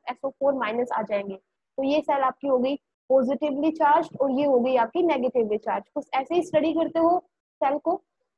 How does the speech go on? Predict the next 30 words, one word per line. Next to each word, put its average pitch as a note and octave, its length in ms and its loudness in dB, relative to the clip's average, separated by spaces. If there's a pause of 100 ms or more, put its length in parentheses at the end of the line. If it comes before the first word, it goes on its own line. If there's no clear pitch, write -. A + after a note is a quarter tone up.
तो A3+ 100 0
इसमें E4+ 320 2
क्या F4+ 120 0
होगा, D#4+ 240 4
ये D#4 200 4
होगी C#4+ 320 2
दो C#4 220 2
इलेक्ट्रोड्स, C4 640 0
जो D4 180 -2
एक C#4 180 2
होगी C4 200 0
पॉजिटिवली B3+ 500 0
चार्ज D#4+ 400 2
और D4 80 0
एक C#4 160 -4
होगी C4 200 0
नेगेटिवली C4 560 -2
चार्ज। G3 380 -8 (360)
तो F#4+ 80 4
ये F4 180 4 (120)
electrodes C#4 640 0 (120)
and D4+ 180 2
this F#4+ 180 0 (100)
electrolyte C4+ 640 0 (140)
मिलके D#4+ 420 2 (520)
whatever C#4+ 440 2 (180)
resistance D4+ 680 0
they C#4 140 -2
are C4+ 140 2 (100)
offering D#4 420 2